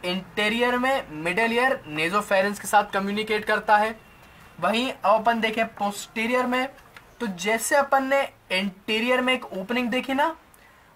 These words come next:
auditory tube की opening, वैसे ही इसके posterior में भी एक opening present होती है। ये posterior wall है,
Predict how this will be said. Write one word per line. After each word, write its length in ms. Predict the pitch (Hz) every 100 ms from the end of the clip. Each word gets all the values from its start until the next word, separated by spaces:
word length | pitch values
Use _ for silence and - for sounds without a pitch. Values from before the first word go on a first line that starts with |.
| -
auditory 400 | 160 190 220 240
tube 280 | 247 226 214
की 120 | -
opening, 400 | 254 247 254 285 - _ - - _ - 156
वैसे 380 | 170 202 233 240
ही 80 | 254
इसके 360 | - 196 -
posterior 960 | 220 - 180 170 - - 196 196 226 240
में 200 | 233 233
भी 220 | 254 254 - -
एक 280 | 165 175 -
opening 320 | 170 196 196
present 360 | 196 185 202 202
होती 240 | 196 214
है। 200 | 214 208
ये 60 | 185
posterior 680 | - 156 - - 175 202
wall 260 | 208 214 226
है, 160 | 277